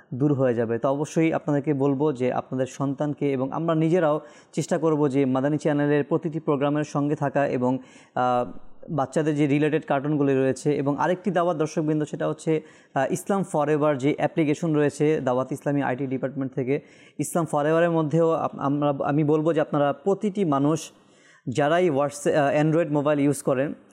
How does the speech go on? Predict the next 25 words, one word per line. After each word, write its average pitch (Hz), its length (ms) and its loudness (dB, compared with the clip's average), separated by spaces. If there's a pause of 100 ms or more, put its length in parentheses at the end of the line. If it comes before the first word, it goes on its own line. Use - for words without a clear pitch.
(120)
সবাই 165 340 0
এই 156 140 2
অ্যাপ্লিকেশনটা 147 560 -2
ডাউনলোড 131 340 0
করে 147 160 0
নিন। 143 140 4
এর 170 220 2
মধ্যেও, 165 540 2 (380)
আহ, 135 480 0 (320)
ইসলামিক 175 640 -2
অর্থাৎ 143 260 -2
মাদানী 139 420 2
চ্যানেলের 160 520 2
প্রতিটি 160 400 -2
প্রোগ্রাম 151 360 2
আপনারা 139 460 0
ইনশাআল্লাহুল 143 520 0
কারীম 139 300 0
পেয়ে 139 220 0
যাবেন। 135 300 2
বাচ্চাদের 139 440 -2
যেই, 139 260 0 (340)
আহ, 123 420 0
এপিসোডগুলি 151 580 2
রয়েছে 135 560 0